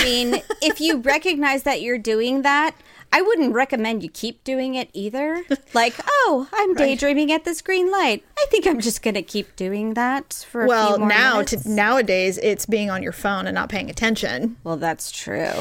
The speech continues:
Speaker 2: You know, uh, the opposite happened to our mother.
Speaker 1: Was she daydreaming at a red light? <laughs> I mean,
Speaker 2: It was, like, thirty, well, it must, no, it wasn't that long ago. It was, like, twenty-five years ago,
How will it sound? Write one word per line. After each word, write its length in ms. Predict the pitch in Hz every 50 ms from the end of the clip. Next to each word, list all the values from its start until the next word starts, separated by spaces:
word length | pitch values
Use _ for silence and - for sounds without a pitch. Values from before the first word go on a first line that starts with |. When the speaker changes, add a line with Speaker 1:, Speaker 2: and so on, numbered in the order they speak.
| 220 214 - - - - -
Speaker 2:
You 200 | 226 226 262 285
know, 260 | 277 277 269 254 247 - -
uh, 180 | 240 233 220 214
the 180 | 208 233 220 -
opposite 400 | 214 220 247 349 330 - - 208
happened 320 | 196 208 202 - 202 202 -
to 80 | -
our 100 | 202 196
mother. 460 | 196 196 208 240 269 - - - 156 - - _ _ _ _ -
Speaker 1:
Was 160 | 175 175 -
she 180 | - - 202 196
daydreaming 640 | 175 208 202 196 208 202 214 202 202 202 202 185
at 80 | 180 165
a 40 |
red 240 | 151 156 143 180 -
light? 280 | 254 262 302 349 - - -
<laughs> 460 | - - - - - - _ _ -
I 60 | 226
mean, 300 | 214 226 214 202 214 214 -
Speaker 2:
It 160 | 254 294 -
was, 160 | 349 370 -
like, 160 | 330 269 233
thirty, 800 | - - - - - 254 254 269 277 285 285 285 285 285 277 - - - - - -
well, 200 | 233 262 254 254
it 60 | 233
must, 240 | 247 294 - - -
no, 260 | 233 220 214 208 202
it 20 | 202
wasn't 240 | 214 233 226 202 -
that 180 | 185 185 -
long 220 | 196 190 185 175 175
ago. 280 | - 151 143 110 123
It 80 | 190 240
was, 120 | 269 269
like, 100 | 330 294
twenty-five 500 | - - 240 226 247 247 - 247 233 214
years 220 | 208 190 196 208 233
ago, 420 | 233 254 254 254 269 277 285